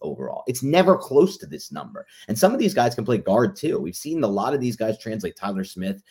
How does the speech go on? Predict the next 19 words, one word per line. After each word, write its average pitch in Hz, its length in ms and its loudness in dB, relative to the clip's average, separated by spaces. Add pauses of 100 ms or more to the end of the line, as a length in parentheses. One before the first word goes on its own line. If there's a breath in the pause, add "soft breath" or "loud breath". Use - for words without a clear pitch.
(160 soft breath)
for 92 140 -2
example, 92 400 -4
from 85 180 -10
the 85 100 -6
N 87 80 -4
F 87 140 -6
L, 78 80 0
uh, - 40 0 (120)
to, 104 220 -4
from 107 160 0
the 95 160 -2 (120)
collegiate 127 440 2
level 98 180 0
to - 80 -20
the 92 140 -4
N 98 100 0
F 98 100 -4
L 92 100 -2
level 87 200 -4